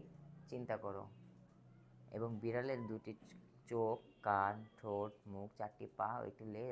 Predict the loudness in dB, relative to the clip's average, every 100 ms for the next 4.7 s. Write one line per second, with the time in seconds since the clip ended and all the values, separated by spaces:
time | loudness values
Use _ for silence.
0 | -4 -4 -6 -6 -14 -20 -20 -4 -4 -2
1 | -2 0 -2 -2 -4 -4 -6 -12 _ _
2 | _ -2 -2 0 -4 -2 -2 -4 -12 -16
3 | -6 -2 -2 4 2 2 0 0 2 0
4 | 0 -2 0 -2 -4 -8 -4